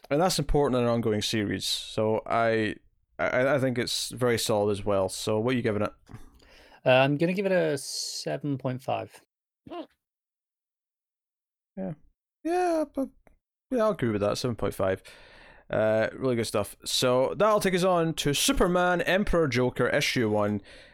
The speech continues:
Speaker 1: Joe Kelly and Jeff Loeb writing. I assume Kelly did the first half and Loeb did the second half,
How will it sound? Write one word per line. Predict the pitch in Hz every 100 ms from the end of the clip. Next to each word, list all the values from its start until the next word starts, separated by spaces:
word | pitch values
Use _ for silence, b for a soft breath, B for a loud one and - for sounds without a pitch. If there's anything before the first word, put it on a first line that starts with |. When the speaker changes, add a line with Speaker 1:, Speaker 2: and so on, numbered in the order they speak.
| B
Speaker 1:
Joe | - 160
Kelly | - 135 135 131
and | 117
Jeff | 120 123 113
Loeb | 113 110 110
writing. | 117 143 - 143 -
I | 123
assume | 127 - 170 170 165 151 135
Kelly | - 127 127
did | 120 113
the |
first | - 123 -
half | 120 113 110
and | 110 107 104 - -
Loeb | 110 113 110
did | 110 -
the |
second | - 131 131 135
half, | 139 135 -